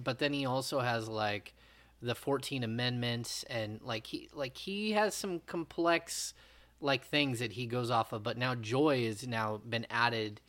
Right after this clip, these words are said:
What did you guys think about, like, finding joy and being part of,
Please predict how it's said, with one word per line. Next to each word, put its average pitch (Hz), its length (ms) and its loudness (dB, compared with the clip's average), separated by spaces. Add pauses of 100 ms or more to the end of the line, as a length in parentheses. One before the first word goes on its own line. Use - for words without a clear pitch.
(440)
What 156 140 8
did 175 120 2
you 190 80 -2
guys 185 200 6
think 147 200 0
about, 117 380 4 (200)
like, 117 160 -4 (500)
finding 131 580 2
joy 107 360 4
and 104 120 -2
being 107 200 -2
part 110 280 0
of, 107 280 -4